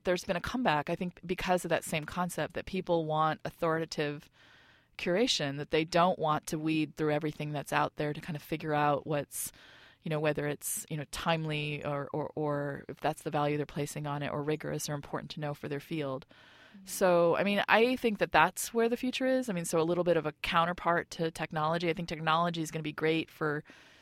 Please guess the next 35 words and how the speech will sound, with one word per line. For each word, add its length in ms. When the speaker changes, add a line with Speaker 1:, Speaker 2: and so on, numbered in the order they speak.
Speaker 1:
streamlining 580
many 340
parts 340
of 60
the 60
process, 680
but 220
at 120
the 140
end 140
of 80
the 80
day, 460
you 80
know, 100
science 520
remains 340
a 40
human 260
endeavor, 500
and 160
I 60
think 200
kind 100
of 60
the 60
evaluation 480
of 60
science 340
will 80
need 220
to 80
be 340
as 100
well. 340